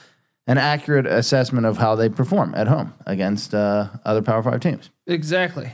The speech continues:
Speaker 2: exactly, buddy. And then you get to the old S E C,
Speaker 1: Mm-hmm.
Speaker 2: which, as you know, they, I've been outspoken on them playing these neutral site games, and,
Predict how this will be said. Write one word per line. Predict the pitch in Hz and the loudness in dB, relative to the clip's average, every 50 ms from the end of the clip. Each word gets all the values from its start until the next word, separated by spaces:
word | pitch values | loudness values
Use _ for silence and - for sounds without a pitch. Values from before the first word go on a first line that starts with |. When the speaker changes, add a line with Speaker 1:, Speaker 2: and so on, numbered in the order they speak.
| - 160 175 | -12 -10 -8
Speaker 2:
exactly, | 165 156 147 143 143 151 170 170 180 175 175 175 156 | -6 -4 -4 -4 -2 -2 0 0 -2 -2 -4 -4 -4
buddy. | 127 131 131 139 | -4 -2 -2 -2
And | 139 151 175 | -2 0 0
then | 220 294 330 | 0 2 2
you | 359 339 339 247 | 2 2 2 2
get | 294 285 247 - | 0 0 0 0
to | - 277 247 | 2 2 2
the | 214 190 196 185 - | 4 2 2 2 2
old | - 185 185 190 196 190 170 | 2 2 4 4 4 4 4
S | 160 160 156 165 | 2 0 0 0
E | 185 170 | 0 -2
C, | 147 - - 220 214 - - - - - | -2 0 0 0 0 -2 -4 -6 -2 2
Speaker 1:
Mm-hmm. | 131 131 143 196 156 101 - - - - _ _ _ _ _ _ _ _ _ _ _ _ _ | 4 6 6 6 4 2 -4 -8 -12 -18 _ _ _ _ _ _ _ _ _ _ _ _ _
Speaker 2:
which, | - 156 139 - | -4 -4 -2 0
as | 135 139 139 156 | 0 0 0 0
you | 165 165 | 0 2
know, | 151 127 127 135 131 | 2 2 2 0 0
they, | 120 120 123 127 135 135 135 160 - _ _ _ _ _ _ _ _ _ _ _ _ _ _ _ _ _ _ - | 0 0 0 0 0 -2 -2 -6 -10 _ _ _ _ _ _ _ _ _ _ _ _ _ _ _ _ _ _ -2
I've | 131 131 | -2 0
been | 143 147 | 2 2
outspoken | 143 139 135 135 - 139 135 131 127 131 120 | 0 0 -2 -2 -2 0 0 0 2 0 0
on | 123 123 120 | 2 2 2
them | 123 127 123 120 - - | 2 2 0 0 -2 -4
playing | - - 127 123 123 | -4 -2 -2 0 0
these | 120 123 123 | 0 0 0
neutral | 131 123 139 143 | 0 0 -2 -2
site | 127 - 120 110 117 | -2 -2 -2 -2 -2
games, | - 113 110 113 123 131 | -4 -4 -2 -2 -2 -2
and, | 110 95 - | -4 -4 -6